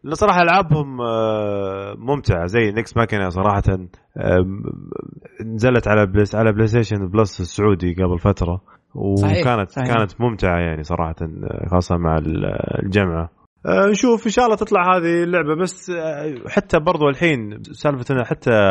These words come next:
Speaker 1: حتى فورتنايت
Speaker 2: باتل رويال.
Speaker 1: فيها،
Speaker 2: إيه.
Speaker 1: إيه،
Speaker 2: إيه.
Speaker 1: فيها صارت فيها مشاكل، أتوقع، أتذكر كني، كني سمعت أخبار فيها كذا ما هي بزينة.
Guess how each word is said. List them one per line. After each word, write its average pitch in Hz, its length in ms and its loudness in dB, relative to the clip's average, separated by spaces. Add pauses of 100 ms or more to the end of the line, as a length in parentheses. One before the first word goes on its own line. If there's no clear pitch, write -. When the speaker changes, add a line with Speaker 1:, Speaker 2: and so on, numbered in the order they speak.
Speaker 1:
حتى 95 600 0 (280)
فورتنايت 113 460 2
Speaker 2:
باتل - 180 4
رويال. 196 200 4
Speaker 1:
فيها، 101 340 0 (140)
Speaker 2:
إيه. 143 160 -2 (400)
Speaker 1:
إيه، 117 160 2
Speaker 2:
إيه. 127 80 -2
Speaker 1:
فيها 127 280 4
صارت 107 640 -2 (200)
فيها 104 180 2
مشاكل، 92 460 -2
أتوقع، 92 400 -6
أتذكر 95 380 -4
كني، 104 260 0
كني 120 300 0
سمعت 95 380 0
أخبار 92 360 0
فيها 90 300 2
كذا 87 260 -2
ما 92 140 -2
هي 90 60 0
بزينة. 90 360 0